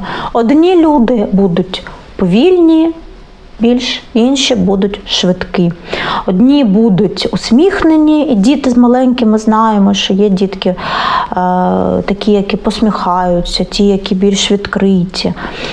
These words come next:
І це вже починає формуватися характер. А є дітки, які такі більш недовірливі, вони так дивляться, а що там ти за людина, вони там подумають, перш ніж піти на ручки. Тобто характер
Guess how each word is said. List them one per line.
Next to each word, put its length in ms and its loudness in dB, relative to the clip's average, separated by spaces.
І 40 -4
це 200 -2
вже 140 0
починає 560 0
формуватися 760 -2
характер. 680 -4
А 120 0
є 160 0
дітки, 400 2
які 180 -2
такі 280 -4
більш 460 0
недовірливі, 1000 2
вони 240 2
так 120 -4
дивляться, 720 2
а 60 -2
що 140 -4
там 160 -4
ти 100 0
за 140 2
людина, 760 4
вони 240 2
там 180 -4
подумають, 800 2
перш 240 -2
ніж 120 0
піти 280 -4
на 140 0
ручки. 380 -4
Тобто 400 -4
характер 720 0